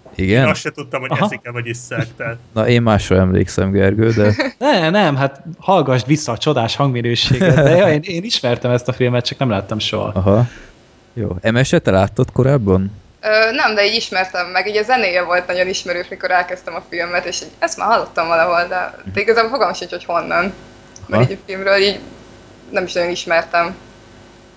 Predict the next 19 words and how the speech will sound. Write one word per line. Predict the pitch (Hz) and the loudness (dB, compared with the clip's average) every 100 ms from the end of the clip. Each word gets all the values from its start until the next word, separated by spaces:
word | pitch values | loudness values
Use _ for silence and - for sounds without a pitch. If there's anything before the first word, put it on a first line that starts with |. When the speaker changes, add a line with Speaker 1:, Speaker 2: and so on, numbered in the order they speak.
| - | -8
Speaker 1:
Jó, | - 110 95 | 0 2 2
tehát, | - 107 104 | 2 0 2
ö, | 117 113 | 4 4
kincsvadászok, | - 156 - 110 107 107 - 123 | 4 0 2 2 2 2 2 2
a | 110 107 - - - | 4 2 0 -6 -6
ismertebb | - - 98 98 104 | -2 0 2 0 0
neve | 95 98 | 2 2
talán | - 98 98 | 2 2 2
a | 98 | 2
Goonies, | 98 101 98 110 131 - - - - _ - - | 4 2 4 4 4 2 -10 -16 -20 _ -12 0
egy, | 98 98 104 | 4 4 4
ö, | 101 98 98 - - | 6 6 4 -2 -18
szerintem | - 127 123 123 | -2 2 2 2
egy | 117 | 2
nagyon | 107 98 101 98 - - - 101 | 4 2 2 -2 -8 -10 -8 0
híres | 101 90 90 95 - | 2 4 4 2 0
és | 92 - | -2 0
ismert, | 92 - 92 87 - | -4 -2 0 -2 0
ö, | 90 92 | 2 4